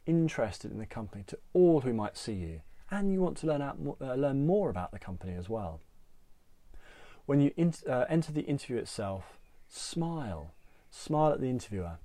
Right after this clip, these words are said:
and spend some time in small talk to put yourself and the interviewer at ease. When the questions start, listen really carefully to what is being asked. It is really important that you understand what is being asked before answering.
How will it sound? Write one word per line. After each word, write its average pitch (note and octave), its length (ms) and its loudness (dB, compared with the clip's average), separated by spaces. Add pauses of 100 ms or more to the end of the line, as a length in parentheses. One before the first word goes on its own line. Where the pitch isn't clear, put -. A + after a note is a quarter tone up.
(300)
and D#3+ 120 -4
spend F3+ 320 2
some E3+ 140 -4
time D3 340 -4
in A2 80 -4
small B2+ 320 -4
talk F#2 360 -8
to - 60 -14
put - 180 -4
yourself C#3 640 0
and E3 260 2
the B2+ 140 2
interviewer G#2 420 -4
at G2+ 180 -8
ease. F#2 440 -6 (1700)
When B2 120 -2
the B2 80 -2
questions - 480 0
start, F#2+ 400 -2
listen E3 520 -2
really D#3+ 460 4
carefully G#2 640 -6
to - 120 -14
what B2 360 -6
is A2 80 -4
being G#2 280 -4
asked. F2 540 -8 (480)
It C3+ 120 0
is B2+ 140 -2
really C#3+ 360 4
important A2+ 460 0
that G2+ 60 -6
you G#2+ 120 -4
understand A2+ 540 -4
what D3+ 160 6
is C3+ 80 0
being G#2+ 160 -2
asked F#2+ 260 -6
before C#3+ 600 4
answering. F2 560 -4